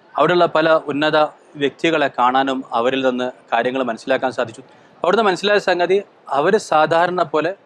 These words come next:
അവിടെ കാണുന്ന മാസപ്പിറവിയെ ആശ്രയിക്കുകയാണ്. പക്ഷേ സൗദി, ജിദ്ദയിൽ സൗദി സൗദിയുടെ കാഴ്ചയെ പരിഗണിക്കുന്നു. ഈ ഒമാനിലെ, ഒമാനും സൗദിയും തമ്മിൽ കിഴക്കും പടിഞ്ഞാറുമായിട്ട് ഉദയാസ്തമയ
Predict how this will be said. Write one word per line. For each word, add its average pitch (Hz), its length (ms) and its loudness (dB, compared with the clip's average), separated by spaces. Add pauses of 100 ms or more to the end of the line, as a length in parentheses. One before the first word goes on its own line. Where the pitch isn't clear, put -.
(120)
അവിടെ 170 360 2
കാണുന്ന 180 320 2
മാസപ്പിറവിയെ 151 720 2
ആശ്രയിക്കുകയാണ്. 127 600 -4 (280)
പക്ഷേ 196 280 0
സൗദി, 170 600 0 (200)
ജിദ്ദയിൽ 139 520 -2 (260)
സൗദി 156 320 0
സൗദിയുടെ 165 460 0
കാഴ്ചയെ 147 380 0
പരിഗണിക്കുന്നു. 123 560 -2 (160)
ഈ 196 160 2
ഒമാനിലെ, 202 640 2
ഒമാനും 190 400 2
സൗദിയും 170 440 4
തമ്മിൽ 165 340 -6 (280)
കിഴക്കും 175 460 2
പടിഞ്ഞാറുമായിട്ട് 160 920 2
ഉദയാസ്തമയ 170 880 2